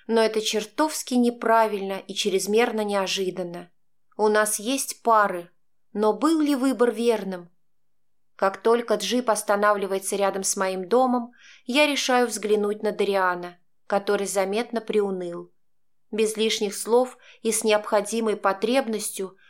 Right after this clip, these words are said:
пододвигаюсь ближе – и кладу голову ему на плечо, понимая, что чертовски запуталась в собственных чувствах за какие-то три часа.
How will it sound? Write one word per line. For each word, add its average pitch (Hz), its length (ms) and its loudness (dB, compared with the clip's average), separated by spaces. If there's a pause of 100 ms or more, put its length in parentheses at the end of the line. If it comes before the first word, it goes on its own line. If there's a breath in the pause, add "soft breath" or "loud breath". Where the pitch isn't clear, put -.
(140 soft breath)
пододвигаюсь 214 800 2
ближе – 196 580 -2 (300)
и 202 100 -2
кладу 196 420 2
голову 254 420 2
ему 220 220 0
на 208 100 -2
плечо, 202 600 -4 (540)
понимая, 202 440 2
что 190 240 -4
чертовски 254 760 -4
запуталась 208 800 -2
в - 140 -8
собственных 226 600 0
чувствах 180 720 -10 (280 soft breath)
за 208 180 0
какие-то 240 500 -4
три 196 240 -6
часа. 170 580 -8